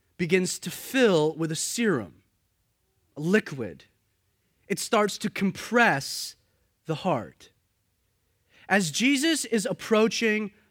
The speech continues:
the ninth hour, his tortured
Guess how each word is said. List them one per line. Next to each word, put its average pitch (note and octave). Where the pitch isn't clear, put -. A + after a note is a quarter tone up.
the E3+
ninth F3+
hour, C#3+
his G3
tortured B3+